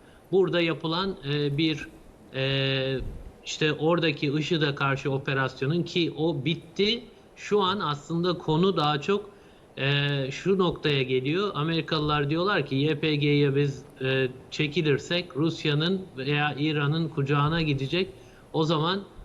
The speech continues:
aslında Türkiye için, sizin için daha da tehlikeli bir durum ortaya çıkar. Biz bunları işte Rusya'nın ve İran'ın burada zemin kazanmasını istemiyoruz."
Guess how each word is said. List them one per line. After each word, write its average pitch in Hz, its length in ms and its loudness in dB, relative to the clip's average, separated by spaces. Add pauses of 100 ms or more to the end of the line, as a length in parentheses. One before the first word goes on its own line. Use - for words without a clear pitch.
(140)
aslında 156 500 -2
Türkiye 160 400 0
için, 147 220 -2
sizin 156 320 0
için 165 300 2
daha 160 220 2
da 160 140 0
tehlikeli 147 920 -4
bir 151 100 2
durum 151 340 2 (680)
ortaya 151 680 -2
çıkar. - 360 -8 (120)
Biz 156 260 2
bunları 160 520 2 (420)
işte 156 400 0
Rusya'nın 165 440 2
ve 165 60 2
İran'ın 160 380 2
burada 175 480 0
zemin 156 280 0
kazanmasını 151 580 2
istemiyoruz." 160 560 2